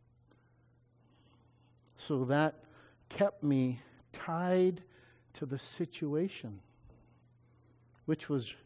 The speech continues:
really, really difficult. There were nights that I, I, I just wish somebody could have ended it for me. It was so, so painful.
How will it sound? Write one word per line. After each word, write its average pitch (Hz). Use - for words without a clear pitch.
really, 156
really 143
difficult. 123
There 147
were 151
nights 175
that 139
I, -
I, 151
I 151
just 160
wish -
somebody 160
could 147
have 131
ended 160
it 120
for 127
me. 117
It 156
was 147
so, 190
so 170
painful. 165